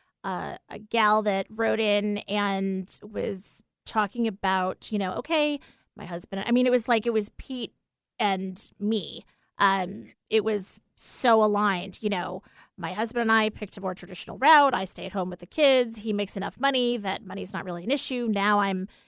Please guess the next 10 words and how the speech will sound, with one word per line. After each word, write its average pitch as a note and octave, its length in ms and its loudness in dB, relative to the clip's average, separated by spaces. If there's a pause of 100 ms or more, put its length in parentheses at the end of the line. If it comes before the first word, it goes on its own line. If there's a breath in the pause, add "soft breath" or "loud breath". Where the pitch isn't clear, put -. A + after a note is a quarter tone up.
you A3 80 0
know, F#3 140 2
looking G#3 340 -2
for G#3 180 -4
my E3+ 280 -6
purpose A3 640 2 (100)
and F#3+ 720 0 (340 soft breath)
trying G3+ 300 0
to G3+ 80 0
figure F#3+ 640 2